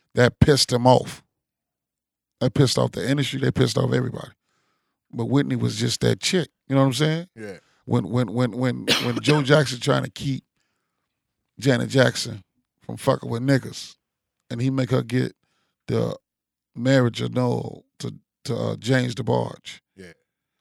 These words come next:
Speaker 1: Because he's a, a nigga from Flint, Michigan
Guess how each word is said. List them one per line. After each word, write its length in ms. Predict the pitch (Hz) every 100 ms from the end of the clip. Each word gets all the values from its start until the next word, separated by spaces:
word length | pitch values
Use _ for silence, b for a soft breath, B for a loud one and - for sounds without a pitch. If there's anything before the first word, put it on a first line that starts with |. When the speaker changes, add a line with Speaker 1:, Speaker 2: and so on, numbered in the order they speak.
| _ -
Speaker 1:
Because 320 | - 123 117
he's 260 | 135 127
a, 100 | 120 107 107 - -
a 60 | 120
nigga 460 | 117 135 156 135
from 140 | 113 117
Flint, 340 | - 143 -
Michigan 400 | 139 127 - -